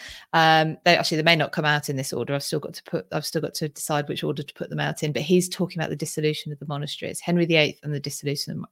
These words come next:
of the monasteries. Um, if you can't make the, the festival live, seventeenth and nineteenth of November, then, or,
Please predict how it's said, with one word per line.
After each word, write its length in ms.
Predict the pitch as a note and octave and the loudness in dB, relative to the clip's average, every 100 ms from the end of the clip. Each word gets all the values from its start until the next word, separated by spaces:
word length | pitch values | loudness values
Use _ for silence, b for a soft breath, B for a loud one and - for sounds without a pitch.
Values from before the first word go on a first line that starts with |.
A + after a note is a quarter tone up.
| - | -6
of 140 | D#3 | -6
the 60 | - | -2
monasteries. 480 | E3+ C#3+ - C#3+ - B B B B B _ - | -2 -2 -4 -6 -6 B B B B B _ 6
Um, 380 | F#3 F3+ F3+ - _ _ _ _ _ _ - - _ _ _ _ | 8 8 4 -2 _ _ _ _ _ _ -20 -20 _ _ _ _
if 180 | G#3+ A#3+ | 10 10
you 100 | A#3 | 8
can't 300 | A#3 A#3 A3 | 6 8 8
make 340 | G#3+ G3+ G3 - | 8 6 4 2
the, 480 | F3+ F3 E3+ E3 - _ _ _ _ _ _ _ | 6 8 6 4 -2 _ _ _ _ _ _ _
the 80 | F#3 | 2
festival 480 | G3+ F#3 - D#3+ E3 | 4 2 2 2 6
live, 560 | F#3 E3+ C#3+ F3+ A3 | 8 8 6 2 0
seventeenth 560 | - E3 E3+ E3 - - | 0 0 0 -6 -8 -4
and 180 | D#3 D#3 | -2 0
nineteenth 500 | D#3+ D#3 D#3+ D#3 E3 | 0 0 -4 -6 -8
of 160 | D3+ | -6
November, 640 | E3 D#3 D#3 D3+ D3+ F3 F#3+ B B B B - | -4 -2 -2 0 2 2 0 B B B B 8
then, 300 | E3+ F3 - - - F#3 - _ _ - | 8 8 -2 -14 -14 -16 -16 _ _ 4
or, 340 | F3+ E3 D3+ | 8 8 4